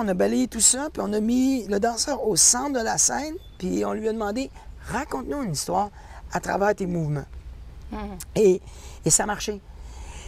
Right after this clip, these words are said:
Speaker 1: Et l'apport, il faut pas négliger l'apport de Sarah-Jeanne Labrosse, la façon qu'elle a,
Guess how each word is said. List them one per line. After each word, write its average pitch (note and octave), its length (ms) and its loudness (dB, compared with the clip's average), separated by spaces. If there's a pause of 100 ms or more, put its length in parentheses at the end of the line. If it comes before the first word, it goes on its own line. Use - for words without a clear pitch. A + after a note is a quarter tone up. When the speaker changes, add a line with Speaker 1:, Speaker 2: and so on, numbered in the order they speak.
(160)
Speaker 1:
Et G3 120 6
l'apport, C#4 760 6 (120)
il D#3+ 60 -6
faut G#3 180 -2 (120)
pas D4+ 160 2
négliger A3 480 -2
l'apport A3+ 960 0
de F3 200 -2
Sarah-Jeanne G#3 640 -2
Labrosse, F#3+ 580 -2
la E3+ 120 -4
façon D4+ 800 -2
qu'elle A3 240 2
a, A#3 180 0